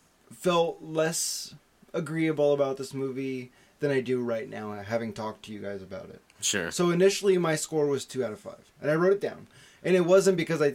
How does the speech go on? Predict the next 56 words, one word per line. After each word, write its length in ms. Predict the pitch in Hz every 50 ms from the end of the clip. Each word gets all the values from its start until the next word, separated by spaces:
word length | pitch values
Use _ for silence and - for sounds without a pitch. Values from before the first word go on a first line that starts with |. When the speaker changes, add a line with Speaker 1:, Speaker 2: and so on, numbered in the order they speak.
| - -
Speaker 1:
I, 140 | - 185 185 - _ - - - - -
I 40 | -
was 100 | 185 147
giving 180 | 202 220 233
it 80 | 233 220
a 60 | 202
two 160 | 196 - 175
out 80 | 165 131
of 60 | 135
five 260 | - 147 143 143 139
because 320 | 117 131 - 143 143 127 131
it's 180 | 131 - - - _ -
a 60 | 139
very, 380 | 131 165 185 - - 131 123 - - _
obviously 320 | 143 151 151 156 151 - 156
it's 80 | 127 -
competently 560 | - - 123 127 - 120 110 127 113 117 131
made. 460 | 127 117 113 110 110 110 110 107 104 - - - - _ _ -
It 60 | -
makes 260 | 110 117 120 - -
sense. 460 | - - 107 104 104 104 101 - - - - _ _ -
It, 320 | 107 104 104 - - - -
it's 120 | - 107
got 180 | 120 120 113 101
good 160 | 120 120 113
actors. 720 | 113 110 107 101 - - 107 107 110 110 110 107 - - - - _ _ _ _ _ _ -
But 140 | 160 151
then 340 | - 185 190 190 180 151 - - _ -
when 160 | 131 147 151 151
you 100 | 147 135
have 360 | 131 139 139 147 151 143 139
all 220 | 147 127 139 143 147
of 120 | 143 127
these 180 | 131 143 131 113
good 180 | 139 147 147 147
actors, 500 | 143 143 139 - - 147 147 135 117 127
you 100 | 135 131
also 280 | 123 127 127 - 127
sort 220 | 117 - 127 127 127
of 100 | 117 120
have 160 | 120 120 117
an 80 | 117
expectation 800 | 117 117 - - - 123 - - 127 120 123 - - 135 135 127
for 240 | - - - 123 123
something 320 | - 131 131 123 127 127 123
maybe 180 | 127 123 123
a 60 | 123
little 200 | 117 101 120 117
more 220 | 117 113 113 110 110
than 140 | 107 107 107
what 100 | 101 -
you 80 | 110
got 260 | 110 113 110 107 104
with 120 | 110 110 -
this 180 | - 104 -
movie. 360 | 101 101 101 - 110 107 107